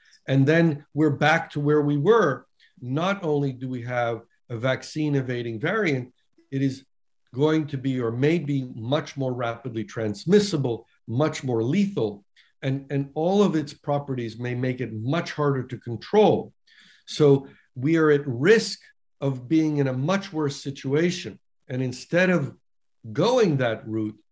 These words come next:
we can use the current time where India has low cases to stop it and to exit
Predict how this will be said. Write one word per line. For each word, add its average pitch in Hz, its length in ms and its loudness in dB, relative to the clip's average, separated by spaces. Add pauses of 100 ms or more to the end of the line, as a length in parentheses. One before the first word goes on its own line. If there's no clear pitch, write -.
(300)
we 135 160 -2
can 143 200 0
use 160 480 -2
the 143 120 -2
current 254 580 -4
time 101 460 -6 (360)
where 139 220 0
India 165 400 2
has 131 360 -2
low 175 440 2
cases 95 400 -10 (1000)
to 139 100 -4
stop 185 580 -2
it - 240 -8 (480)
and 135 220 -2
to 139 240 -6
exit 131 560 0